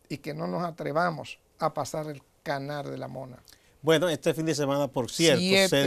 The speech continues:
Speaker 2: dio una información,
Speaker 1: siete.
Speaker 2: en cuarenta y ocho horas, siete viajes. Fueron los que impidieron. Uno imagina que hay más, porque siempre que dicen por cada uno hay dos o tres que llegan. Parece que a eso no le llegó la información de que la economía está creciendo tanto.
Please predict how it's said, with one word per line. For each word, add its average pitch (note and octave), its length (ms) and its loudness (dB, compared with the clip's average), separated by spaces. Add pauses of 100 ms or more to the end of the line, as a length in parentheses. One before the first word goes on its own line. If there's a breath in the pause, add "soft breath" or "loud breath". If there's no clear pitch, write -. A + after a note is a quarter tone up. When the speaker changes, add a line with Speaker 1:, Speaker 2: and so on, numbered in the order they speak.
Speaker 2:
dio D3+ 140 8
una E3 80 6
información, C#3 480 2
Speaker 1:
siete. F#3 460 4
Speaker 2:
en F#3 60 2
cuarenta D#3+ 300 8
y D#3 60 6
ocho F#3+ 260 8
horas, F3+ 260 8
siete F#3+ 500 4
viajes. C#3+ 500 -2 (460 soft breath)
Fueron D#3+ 260 6
los B3 100 8
que B3 60 4
impidieron. D#3 520 4
Uno C#3+ 120 2
imagina E3+ 380 2
que - 140 2
hay D3 100 4
más, C#3 260 4
porque B2 220 -4
siempre C3+ 260 0
que D3+ 80 -2
dicen D3 200 2
por C#3 120 0
cada D3+ 260 6
uno C#3+ 300 2
hay C3 100 2
dos C3 200 -2
o B2+ 60 -8
tres B2+ 180 -4
que B2 120 -4
llegan. A2+ 380 -6 (600 soft breath)
Parece E3 320 6
que F#3 100 6
a F3 60 10
eso F#3 200 2
no F3 140 4
le F3 120 4
llegó E3+ 220 4
la F3 60 6
información D#3+ 500 2
de D3+ 120 2
que D3 100 -2
la B2+ 60 4
economía B2+ 520 0
está B2 220 -4
creciendo A#2 340 -4
tanto. C#3 340 -10